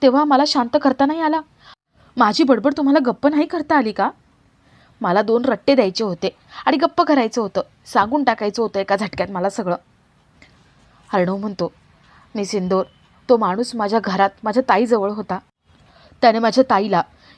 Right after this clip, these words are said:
किंवा घरच्यांना काही केलं असतं, तिच्या पोटातल्या बाळाला काही केलं असतं तर? आणि याच भीतीमुळे मी गप्प बसलो आणि त्या माणसामुळे तुझं लाईफ डिस्ट्रॉय झालेलं मी नाही बघू शकत,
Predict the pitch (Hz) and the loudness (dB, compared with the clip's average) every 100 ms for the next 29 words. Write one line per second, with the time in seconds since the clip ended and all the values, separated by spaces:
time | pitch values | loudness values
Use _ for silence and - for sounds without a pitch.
0 | _ 262 247 254 233 247 254 269 262 269 | _ 2 2 2 0 0 -2 2 0 2
1 | 240 240 247 - 202 - _ _ _ 269 | 0 0 -2 -2 -4 -4 _ _ _ -6
2 | 311 285 269 302 294 262 294 320 311 294 | 0 2 2 2 2 4 2 0 0 0
3 | 262 277 277 294 240 269 _ _ _ _ | 0 0 -2 -4 -4 -6 _ _ _ _
4 | _ _ - - _ _ - - 220 233 | _ _ -20 -20 _ _ -20 -4 -2 2
5 | 208 247 233 - 233 214 240 214 190 185 | 2 2 -2 -4 -6 -4 -2 -2 -2 -4
6 | 190 - 180 - _ _ _ - - _ | -6 -6 -8 -8 _ _ _ -20 -20 _
7 | _ _ _ 226 202 220 240 262 190 233 | _ _ _ -4 0 2 2 0 -4 -6
8 | 214 185 233 233 202 285 254 262 196 226 | -6 -4 -6 -6 2 4 4 0 -4 -8
9 | - 226 240 220 208 254 269 208 240 175 | -4 -2 0 -2 -2 -4 -2 -2 -2 -4
10 | 190 214 185 175 | -6 -8 -6 -6